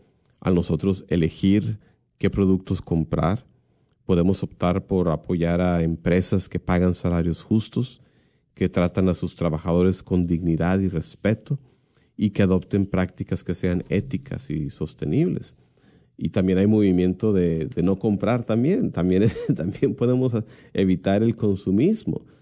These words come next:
También podemos buscar el reciclar, el reusar, el intercambiar. También hay, hay grupos en redes sociales, ¿no?, donde se hacen intercambios. También eso es muy bueno para, para apoyar a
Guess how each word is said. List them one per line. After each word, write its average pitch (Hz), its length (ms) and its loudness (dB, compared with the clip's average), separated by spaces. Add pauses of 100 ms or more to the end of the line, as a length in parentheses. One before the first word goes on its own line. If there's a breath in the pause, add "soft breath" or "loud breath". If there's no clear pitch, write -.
(160 soft breath)
También 90 320 0
podemos 107 360 2
buscar 98 360 0
el 101 100 2
reciclar, 98 760 -2
el 92 140 0
reusar, 90 800 -4 (380 loud breath)
el 92 200 2
intercambiar. 95 1120 0 (320 soft breath)
También 90 300 2
hay, 95 240 4
hay 82 180 2
grupos 95 460 -2
en 92 100 -4
redes 95 280 0
sociales, 98 400 -2
¿no?, 90 100 0
donde 85 380 0
se 80 120 -6
hacen 101 240 0
intercambios. 101 920 0 (280 soft breath)
También 95 300 -4
eso 147 120 -4
es 147 60 -2
muy 160 160 0
bueno 208 400 -4
para, 87 640 -6
para 85 380 -2
apoyar 87 440 0
a 107 180 0